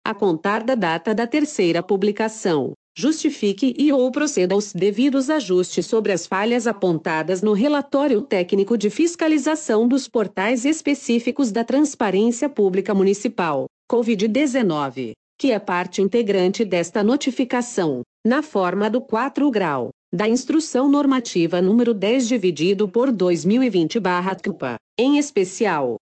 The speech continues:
um, não possui nenhum processo licitatório disponível no site. Art. seis graus. B, Lei número treze mil novecentos e setenta e nove, dividido por dois mil e vinte, C, C, art.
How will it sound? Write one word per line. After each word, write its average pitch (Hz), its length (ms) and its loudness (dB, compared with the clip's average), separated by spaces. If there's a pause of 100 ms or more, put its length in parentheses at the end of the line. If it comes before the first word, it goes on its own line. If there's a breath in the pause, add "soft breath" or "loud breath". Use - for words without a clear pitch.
(120)
um, 202 340 4 (760)
não 254 240 2
possui 285 460 0
nenhum 233 320 2
processo 220 560 -2
licitatório 185 800 0
disponível 226 720 2
no 254 100 2
site. 156 520 -4 (680)
Art. 147 260 -6 (240)
seis 247 340 0
graus. 180 340 -2
B, 190 220 0 (220)
Lei 214 240 2
número 214 420 2
treze 233 460 0
mil 214 240 2
novecentos 214 760 0
e 233 80 2
setenta 226 460 0
e 302 60 4
nove, 170 380 2
dividido 185 640 0
por 240 220 0
dois 180 340 0
mil 220 180 2
e 254 60 2
vinte, 220 280 0
C, 285 260 -2
C, 233 220 -2
art. - 440 -6